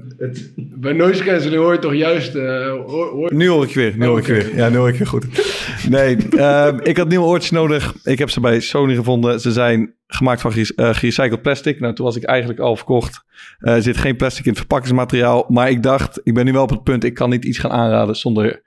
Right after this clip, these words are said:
Speaker 2: ook iets voor jullie mee te brengen. Dus ik heb voor jullie oortjes geregeld.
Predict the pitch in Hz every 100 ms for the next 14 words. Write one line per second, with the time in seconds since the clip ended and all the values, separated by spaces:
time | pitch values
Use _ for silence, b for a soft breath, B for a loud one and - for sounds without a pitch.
0 | b b - 117 110 - 117 123 120 113
1 | 113 117 123 107 107 - 120 117 120 131
2 | 110 - 120 113 120 113